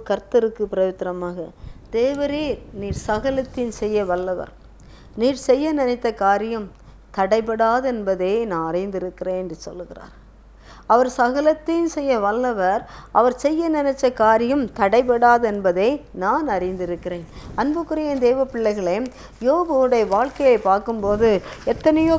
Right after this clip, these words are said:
கண்ணீர்கள், எத்தனையோ போராட்டங்கள், எத்தனையோ இழப்புகள், எத்தனையோ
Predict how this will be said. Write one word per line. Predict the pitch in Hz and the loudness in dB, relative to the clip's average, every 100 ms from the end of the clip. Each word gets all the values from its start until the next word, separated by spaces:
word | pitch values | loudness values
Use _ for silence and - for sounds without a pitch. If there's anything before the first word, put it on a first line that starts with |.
| 320 | 0
கண்ணீர்கள், | 214 233 233 220 214 175 - - | -4 -2 -2 0 -2 -4 -8 -8
எத்தனையோ | 208 - 247 233 233 233 | -6 -2 0 2 0 0
போராட்டங்கள், | 202 208 202 196 196 190 180 170 - - | -2 -2 -2 -2 -4 -2 -2 -4 -8 -6
எத்தனையோ | 226 247 339 330 320 320 320 220 | -2 0 0 2 2 2 0 2
இழப்புகள், | 220 262 262 240 233 185 - - | 2 2 2 4 4 2 -4 -6
எத்தனையோ | 202 214 262 254 240 | -4 0 2 4 4